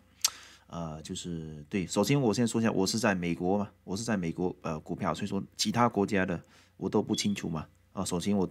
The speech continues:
先，对，声明一下，我是在美国。等下我现在说一下美国的情况，美国股票的事情嘛，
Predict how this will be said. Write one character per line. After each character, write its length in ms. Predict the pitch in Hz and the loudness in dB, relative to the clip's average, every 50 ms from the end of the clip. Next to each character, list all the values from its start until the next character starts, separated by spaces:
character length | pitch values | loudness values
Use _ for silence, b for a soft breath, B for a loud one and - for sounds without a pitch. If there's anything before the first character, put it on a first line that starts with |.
| - - | -4 -10
先， 360 | - - - - 101 95 95 - - _ _ _ _ _ - | -16 -10 -4 -2 0 0 0 -2 -6 _ _ _ _ _ 0
对， 220 | - 98 82 - - | 2 2 2 0 0
声 200 | - - 113 110 | 2 6 6 6
明 140 | 104 85 85 | 6 4 0
一 40 | 85 | 0
下， 220 | - 95 87 78 - | -2 -2 -2 -2 -4
我 100 | 87 87 | -4 -6
是 100 | 101 101 | -4 -2
在 140 | 90 98 90 | -2 -2 -2
美 180 | 85 82 82 | -4 -4 -6
国。 180 | 78 90 87 - - | -4 -4 -6 -6 -4
等 100 | - 95 | -4 0
下 140 | 87 113 95 | 2 4 4
我 100 | 87 85 | 4 4
现 160 | 85 104 104 | 2 2 0
在 60 | 98 | 0
说 140 | - 107 110 | 0 -2 -2
一 40 | 107 | -2
下 140 | - 101 90 | -2 -2 -2
美 300 | 90 85 80 82 85 82 | -2 -4 -6 -6 -6 -4
国 180 | - 90 104 | 0 2 2
的 60 | 104 | 2
情 240 | - - - 87 80 | 0 -2 -6 -6 -8
况， 200 | - - 87 - - b b b b b b b b b b b b | -8 -8 -10 -10 -10 b b b b b b b b b b b b
美 180 | 87 87 85 | -8 -6 -6
国 160 | 82 - 101 | -2 0 0
股 140 | 104 - 98 | 0 0 -2
票 160 | - 101 95 | -4 -2 -2
的 80 | 95 92 | -2 -2
事 140 | - - 90 | -4 -6 -6
情 160 | - - 71 | -6 -8 -10
嘛， 120 | 80 80 | -12 -12